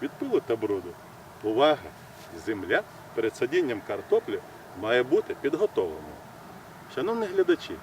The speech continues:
тож якщо ви знаходитесь в іншому місті і бажаєте замовити перевізникам двохрядну картоплесажалку «Заря» до мототракторів, нагадуємо, що вага її складає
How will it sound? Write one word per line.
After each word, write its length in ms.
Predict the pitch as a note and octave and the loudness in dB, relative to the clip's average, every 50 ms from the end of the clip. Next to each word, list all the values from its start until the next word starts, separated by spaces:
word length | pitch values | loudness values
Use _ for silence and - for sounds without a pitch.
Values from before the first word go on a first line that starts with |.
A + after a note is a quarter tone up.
| - - - - - - - - - | -12 -16 -16 -18 -16 -16 -16 -8 -2
тож 160 | - C3 A#2+ | 0 0 2
якщо 280 | D3+ D#3+ - - A3+ A3 | 2 0 2 6 6 8
ви 120 | G#3 E3+ | 8 6
знаходитесь 720 | C#3 B2+ B2+ - - - C#4+ F#4+ - - - - - - - - | 4 4 -2 0 2 2 4 4 2 0 0 -12 -12 -10 -4 0
в 80 | - | 0
іншому 400 | G4 A4 - - A3+ G#3+ G4+ G4+ G3+ G#3 | 0 0 0 -2 -2 -2 -2 -2 -4 -2
місті 320 | F4+ F#4 - - - - - - - - - - - - - - | -4 -4 -4 -6 -12 -12 -12 -12 -14 -14 -14 -14 -16 -14 -6 -2
і 80 | B2 C3+ | 0 6
бажаєте 520 | E3 F3+ F3+ G3 A#3 A#3 G#3 - F#3+ D#3+ | 8 8 8 8 8 8 8 8 6 6
замовити 540 | C#3 D3+ D#3 F3 G#3 A3 G3+ E3 - - A#2+ | 8 8 6 8 8 8 8 8 8 4 0
перевізникам 840 | - - F#3 A#2+ B2+ C3 F3+ G3 F3 D3+ B2 G2+ - - F#2+ F#2+ F#2+ - | 2 2 4 4 6 6 6 4 4 2 0 -2 -4 -6 -10 -10 -6 0
двохрядну 540 | B2+ E3+ F#3 - - C#3 D3 C#3+ B2 - B2+ B2+ - - | 4 4 4 4 4 4 6 6 4 2 -4 -10 -6 -4
картоплесажалку 960 | E3 E3 - - G3 - D#3 D3+ - - - - - D#3+ F3+ E3+ - - A2 | -4 -2 0 0 0 2 2 2 2 2 0 2 2 2 2 2 0 -2 -2
«Заря» 320 | G2 F#2+ F#2+ G2 G#2+ C#3+ F3 - - - - - - - - - - - | -2 -2 -4 -4 -4 -6 -6 -8 -10 -14 -14 -16 -16 -16 -14 -6 2 8
до 120 | B2+ D3 | 8 8
мототракторів, 840 | D#3+ F3 F3 - A#2+ G2+ - - G2 - - - G2 G#2+ C3 E3+ F3+ - - - - - - - - | 8 6 2 -2 -2 -4 -2 -4 -6 -6 -6 -4 -2 0 2 0 0 -2 -4 -10 -10 -12 -10 -8 -2
нагадуємо, 760 | - F3+ G3 F3+ E3 D3+ B2 A2 A2 A2+ A#2+ A#2+ B2 C3+ D#3 - - - - - - | 0 0 2 4 6 6 6 6 6 4 4 4 2 -2 -4 -6 -10 -14 -14 -10 -4
що 120 | - - | -2 0
вага 320 | - A3 G#3 A#2 F#3 B3 | 2 2 2 2 2 2
її 200 | D4 C4 A#3+ A3 | 2 0 -2 -4
складає 460 | - - - A3+ - - - - F2 | -4 0 2 2 2 2 0 -2 -4